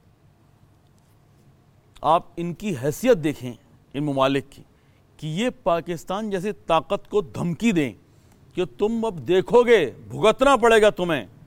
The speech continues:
सज़ा मिलेगी तुम्हें कि तुमने फ़ौज नहीं भेजी। यानी हमारी ये हालत है। अब हमसे ज़्यादा कौन ग-, कौन नौकर था अमेरिका का?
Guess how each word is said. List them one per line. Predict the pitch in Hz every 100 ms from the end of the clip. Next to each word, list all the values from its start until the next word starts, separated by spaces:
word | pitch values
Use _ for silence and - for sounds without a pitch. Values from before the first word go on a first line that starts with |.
| _ _ _ _ _ _
सज़ा | - 180 208 240
मिलेगी | 233 214 202
तुम्हें | 180 165 143 101
कि | 127
तुमने | 147 151
फ़ौज | - 139 127
नहीं | 127
भेजी। | 110 98 98 _ _ _ _ _ _ _ _ -
यानी | 180
हमारी | 170 143 151 220
ये | 190 196
हालत | 135 139 151 151 120
है। | 98 _ _ _ _ _ _ -
अब | 147
हमसे | 165 220 254 233
ज़्यादा | 151 175 190 233
कौन | - 208 254 233 - -
ग-, | 110 156 185 147 -
कौन | 165 214 247
नौकर | 214 202 202
था | 175
अमेरिका | 165 147 131 120
का? | 104